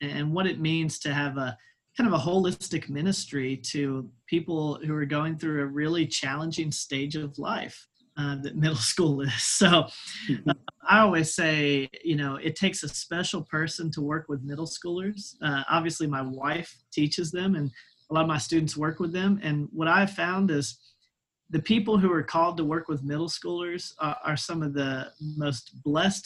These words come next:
Speaker 1: servants this world has. Uh, and they just come alive when they're around,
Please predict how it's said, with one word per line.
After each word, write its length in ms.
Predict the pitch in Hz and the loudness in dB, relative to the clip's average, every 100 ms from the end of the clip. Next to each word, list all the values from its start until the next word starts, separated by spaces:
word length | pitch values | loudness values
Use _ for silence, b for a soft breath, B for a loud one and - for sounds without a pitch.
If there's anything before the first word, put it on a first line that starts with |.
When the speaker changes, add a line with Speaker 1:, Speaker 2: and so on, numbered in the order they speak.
| - | -6
Speaker 1:
servants 420 | 170 170 170 156 | -2 -2 -2 -4
this 240 | 160 156 151 | -4 -4 -4
world 260 | 151 143 | -4 -2
has. 440 | 135 135 127 143 - - 143 | -2 -4 -4 -8 -12 -10 -6
Uh, 220 | 139 135 | -6 -6
and 200 | 143 143 | -6 -4
they 140 | 151 165 | -2 -2
just 380 | 170 160 - - _ _ _ _ _ | -2 -6 -8 -16 _ _ _ _ _
come 200 | - - | 0 4
alive 680 | 233 151 139 185 247 156 135 | 4 4 4 4 4 2 0
when 140 | 151 | -2
they're 280 | 156 156 160 | 0 2 2
around, 680 | 143 147 151 151 143 139 | 2 2 2 0 0 -4